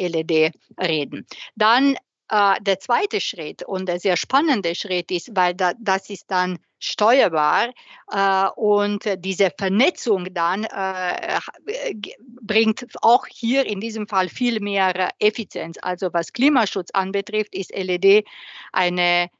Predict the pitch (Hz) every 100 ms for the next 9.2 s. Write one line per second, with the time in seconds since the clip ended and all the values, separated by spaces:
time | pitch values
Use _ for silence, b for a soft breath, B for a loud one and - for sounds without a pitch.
0 | _ - 175 175 170 165 - 190 185 226
1 | 214 190 185 175 170 165 180 165 151 196
2 | - 180 175 147 - 175 170 - 170 170
3 | 170 190 170 185 - 143 151 - - -
4 | B B B B B - 196 190 175 -
5 | _ _ _ _ _ _ - 220 220 -
6 | - _ - 226 247 311 269 226 208 202
7 | 202 202 185 196 190 196 190 190 175 190
8 | 269 240 196 180 - 190 185 202 220 254
9 | 285